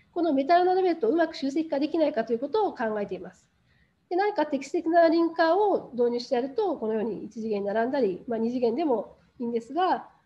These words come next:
並べられないかなということを考えていますが、最近行っている研究を一つ紹介させていただくと、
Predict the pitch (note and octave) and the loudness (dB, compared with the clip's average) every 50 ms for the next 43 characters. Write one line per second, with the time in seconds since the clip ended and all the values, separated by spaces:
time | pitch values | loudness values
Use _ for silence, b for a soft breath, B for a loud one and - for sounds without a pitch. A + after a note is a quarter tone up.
0 | b - A#3+ A#3 A3+ A3 A3+ A#3+ A#3+ A#3 A#3 A#3+ C#4 C#4+ C#4 C#4 A3+ B3+ C4+ C4+ | b -8 -2 0 0 2 2 2 2 2 2 2 2 0 0 0 0 0 0 -2
1 | C4+ A#3+ A#3 A3+ - G#3+ A3 G#3+ - C4 B3+ C4 B3+ B3 B3 A#3+ G#3 G#3 G#3+ G3+ | -2 -4 -8 -6 -8 -8 -8 -8 -4 -4 -2 -2 -2 -4 -2 -4 -4 -4 -4 -6
2 | G#3 G#3 - - E4+ E4 C4 - - E4+ E4+ E4 E4 F4+ E4+ E4 E4+ E4+ D#4 F4 | -6 -6 -2 0 2 2 2 2 2 0 -2 0 0 -2 -2 0 0 0 0 0
3 | - E4 D#4+ D#4 D#4+ E4 D#4+ D#4+ D#4+ D#4 D#4+ - - D#4 - - A#3+ A#3 - A#3 | 0 0 0 2 2 0 0 2 2 0 0 0 -2 -6 -6 -6 -8 -4 -2 -2
4 | A3+ A3+ A#3+ A#3+ - C4+ C4+ - A#3 B3+ C4 C4 C4+ C4+ C4+ - - - G#4 F#4+ | -2 -2 -4 -4 -4 -8 -6 -6 -6 -4 -2 -4 -4 -4 -8 -10 -2 0 2 2
5 | C#4+ - - B | 2 0 -4 B